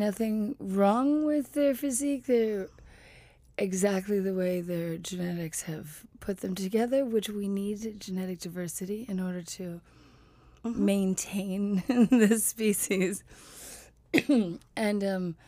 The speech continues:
Speaker 1: and, and, and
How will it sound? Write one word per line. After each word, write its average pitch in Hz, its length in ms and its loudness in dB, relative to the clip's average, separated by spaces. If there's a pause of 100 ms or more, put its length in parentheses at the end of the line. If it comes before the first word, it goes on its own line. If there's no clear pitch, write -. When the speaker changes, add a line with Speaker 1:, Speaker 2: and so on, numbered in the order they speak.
(760)
Speaker 1:
and, 190 540 -4
and, 185 440 -6 (140)
and 175 300 -6